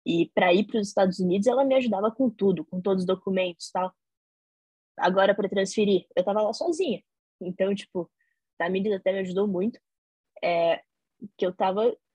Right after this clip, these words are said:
eu cheguei uma hora, eu tava, tipo, perdida, <laughs> não sabia o que fazer, de tanta coisa que era. E é, tipo, a vida batendo nas costas, falando assim: ó, agora você tá sozinha aí. Resolve o que você tem que resolver.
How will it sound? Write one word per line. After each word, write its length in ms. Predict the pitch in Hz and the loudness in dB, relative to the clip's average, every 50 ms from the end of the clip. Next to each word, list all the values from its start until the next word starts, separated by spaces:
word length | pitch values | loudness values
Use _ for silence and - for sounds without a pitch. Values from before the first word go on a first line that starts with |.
| _ _ _ - | _ _ _ -10
eu 100 | - 190 | -10 -8
cheguei 180 | - - 208 196 | -6 -2 -2 0
uma 140 | 190 202 196 | 2 2 2
hora, 120 | 196 196 | 2 2
eu 120 | 202 202 - _ _ | 0 -2 -8 _ _
tava, 280 | - 202 185 196 208 226 | -8 -6 -4 -4 -4 -4
tipo, 380 | 226 - - - - 160 - _ | -6 -8 -14 -10 -10 -10 -6 _
perdida, 840 | - 202 202 226 220 196 185 175 180 180 190 208 202 262 285 311 311 - | 2 4 4 4 4 2 0 -2 -4 -4 -2 0 2 2 2 2 0 -4
<laughs> 80 | - - | -6 -2
não 140 | 214 208 214 | -2 -2 0
sabia 360 | 202 - 247 226 185 185 214 | -2 -2 -2 -2 0 2 0
o 40 | 220 | 0
que 100 | - - | -2 -4
fazer, 540 | - 233 220 214 190 185 185 196 220 233 _ _ _ - | -6 -4 -4 -2 -2 -2 0 0 -2 -2 _ _ _ -8
de 180 | 196 180 - - | -8 -8 -6 -4
tanta 260 | 190 185 208 - 196 | -6 -6 -6 -6 -8
coisa 280 | - 196 196 196 202 196 - | -6 -4 -4 -4 -6 -10 -8
que 80 | - | -6
era. 280 | 180 175 180 190 214 - _ _ _ _ _ _ _ _ _ _ _ _ _ - | -6 -4 -4 -6 -6 -8 _ _ _ _ _ _ _ _ _ _ _ _ _ -2
E 400 | - 180 180 180 180 175 175 175 170 - - | 0 2 4 4 4 6 6 4 2 2 2
é, 160 | 175 175 175 | 0 0 0
tipo, 200 | 180 - - - | 0 -2 -2 0
a 100 | 190 180 | 2 2
vida 280 | 180 175 185 185 196 180 | 2 2 2 4 4 4
batendo 400 | 175 226 - - 208 190 196 202 | 4 2 0 0 0 0 2 2
nas 200 | 196 185 180 - | 2 2 0 0
costas, 340 | - 185 165 180 185 - - | -2 -2 -2 -2 -2 -4 -4
falando 220 | 220 202 208 208 | -4 -2 -2 -2
assim: 200 | 202 208 - 196 | -4 -4 -2 -2
ó, 180 | 202 190 151 - _ _ _ _ - 185 190 165 175 - - | -2 -2 -4 -6 _ _ _ _ -8 -6 -4 -4 -4 -4 -4
agora 360 | 185 165 156 160 156 151 165 | -6 -6 -4 -4 -4 -4 -4
você 120 | - - - | -6 -8 -4
tá 240 | - 160 185 214 226 | -4 -2 -2 -2 -4
sozinha 460 | 226 - 220 226 226 214 226 226 240 247 | -4 -2 0 0 2 2 2 2 2 2
aí. 160 | 233 202 - _ _ _ _ _ _ _ _ - - - _ _ _ _ _ _ _ _ _ _ _ - - _ _ | 0 -2 -4 _ _ _ _ _ _ _ _ -20 -20 -20 _ _ _ _ _ _ _ _ _ _ _ -20 -20 _ _
Resolve 360 | - 190 175 165 160 160 165 | 0 0 2 2 0 0 -2
o 40 | 180 | -4
que 60 | - | -6
você 60 | - - | -4 -4
tem 140 | 190 180 | -4 -2
que 80 | 180 196 | 0 0
resolver. 460 | 180 180 180 196 226 240 214 180 - | 0 2 2 2 2 2 2 0 0